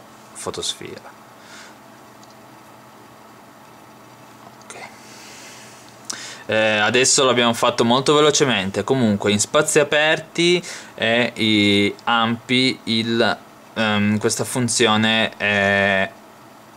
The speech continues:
è più accurata. Come potete vedere abbiamo qualche errore qua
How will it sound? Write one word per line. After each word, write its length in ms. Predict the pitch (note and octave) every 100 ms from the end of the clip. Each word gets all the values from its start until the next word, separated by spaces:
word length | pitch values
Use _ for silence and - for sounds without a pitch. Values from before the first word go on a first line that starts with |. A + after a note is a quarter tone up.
| -
è 120 | - A2
più 180 | - A2
accurata. 680 | G#2 G#2+ G2 E2 F2 F#2 - - -
Come 200 | A#2 A#2
potete 280 | A#2 A#2+ C3
vedere 240 | C3 C3
abbiamo 340 | A#2+ G#2+ G2+ G2+
qualche 360 | G#2+ G2+ -
errore 680 | A2 A2+ A#2 A#2 B2 C3 D3 - - - - - - - - - - - - - - - - -
qua 340 | - G#2 G#2